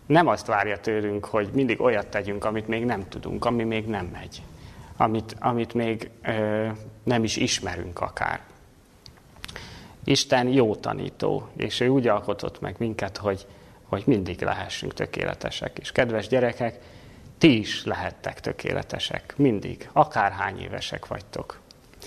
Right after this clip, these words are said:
Például lelki dolgokban is. Ha megtanultatok bocsánatot kérni például, és valamit hibáztok, bocsánatot kértek érte,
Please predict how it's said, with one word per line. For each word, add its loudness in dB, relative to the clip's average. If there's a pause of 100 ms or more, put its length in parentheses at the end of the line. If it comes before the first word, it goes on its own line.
(240)
Például 4 (140)
lelki 4
dolgokban -6
is. -10 (640)
Ha 2
megtanultatok 4
bocsánatot 0
kérni 0
például, 0 (560)
és -4
valamit 2
hibáztok, 0 (160)
bocsánatot -2
kértek -4
érte, -4